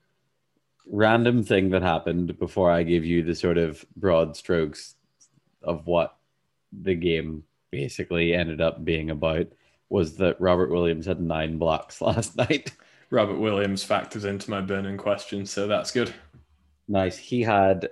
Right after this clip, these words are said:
Speaker 1: nine blocks, which is nuts because he had, like, three of them in, like, a two-minute
Speaker 2: <laughs>
Speaker 1: stretch where it was just, like, unbelievable. He also, 'cause he was just trying to block everything, there was one point where he was on Blake Griffin in the corner.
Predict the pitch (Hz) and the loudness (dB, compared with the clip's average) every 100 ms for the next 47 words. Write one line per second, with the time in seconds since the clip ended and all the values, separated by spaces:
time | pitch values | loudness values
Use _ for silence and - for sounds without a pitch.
0 | - 90 90 87 87 92 95 - _ - | -6 -2 0 2 2 0 -2 -4 _ -10
1 | 85 85 82 - - - 101 95 98 85 | -2 0 -2 -8 -20 -4 -2 0 -2 0
2 | 87 - - 113 110 110 160 120 107 - | -2 -2 -6 -2 0 2 4 2 0 -2
3 | 95 92 92 98 151 104 95 92 90 - | 0 2 2 4 2 2 0 -2 -2 -2
4 | 92 180 95 - - 180 - 170 196 156 | 4 4 2 -6 0 2 2 0 2 4
5 | 170 117 120 110 113 104 90 - - - | 4 2 -2 -2 2 0 0 -10 -20 -20
6 | _ _ _ _ 127 135 117 95 90 85 | _ _ _ _ 4 6 6 4 4 4
7 | 85 87 95 101 113 113 117 - 87 82 | 2 2 2 4 6 6 6 4 2 2
8 | 73 _ _ _ _ _ _ _ - 135 | -2 _ _ _ _ _ _ _ 2 4
9 | 120 95 135 - 107 87 90 95 90 85 | 4 4 0 2 0 0 2 2 4 2
10 | 90 82 85 101 98 98 90 92 90 85 | 2 0 0 0 2 2 2 2 -2 0
11 | 95 92 90 87 87 80 _ _ _ _ | -2 0 2 2 2 0 _ _ _ _
12 | _ _ - 101 92 95 101 95 87 92 | _ _ -6 -2 0 2 0 0 -4 -2
13 | 82 82 - 85 85 85 78 | -6 -6 -4 -2 0 0 -2